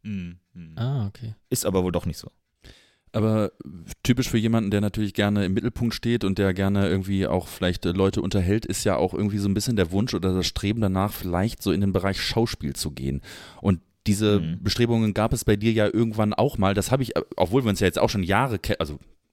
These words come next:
Speaker 4: wahrscheinlich auch schon zehn Jahre kennen, ähm, nie wirklich dr-, äh, drüber gesprochen, wa-, was, was da genau war. Also hast du eine Schauspielausbildung gemacht oder, äh, oder eine Musical-Ausbildung oder, oder?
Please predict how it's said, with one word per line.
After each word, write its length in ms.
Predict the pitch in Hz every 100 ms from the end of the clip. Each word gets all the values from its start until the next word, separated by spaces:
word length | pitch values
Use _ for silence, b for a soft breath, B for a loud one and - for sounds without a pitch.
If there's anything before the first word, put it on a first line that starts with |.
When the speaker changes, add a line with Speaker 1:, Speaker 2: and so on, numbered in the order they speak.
| _
Speaker 4:
wahrscheinlich 260 | - 78 92
auch 60 |
schon 200 | - 71
zehn 220 | - 92
Jahre 240 | 82 80 82
kennen, 300 | - 87 113 B B B B B -
ähm, 320 | 95 90 92 -
nie 380 | 107 151 156 120
wirklich 240 | 147 135
dr-, 220 | 123 110
äh, 40 | 107
drüber 240 | 113 120
gesprochen, 1040 | 104 - 165 104 107 110 64 62 71 71 67
wa-, 100 | 98 92
was, 200 | 110 -
was 180 | 90 113
da 100 | 120
genau 280 | 107 104 98
war. 240 | 135 98
Also 300 | 78 - 95 98 -
hast 220 | 85 110
du 40 | 120
eine 60 |
Schauspielausbildung 800 | 98 113 101 - - 113 - 185
gemacht 340 | 180 175 208 -
oder, 400 | - 95 92 -
äh, 260 | 95 92
oder 160 | - 85
eine 100 | 85 87
Musical-Ausbildung 1200 | 62 60 82 110 180 - - 175 - 175 175 170
oder, 260 | 110 87 73
oder? 160 | 85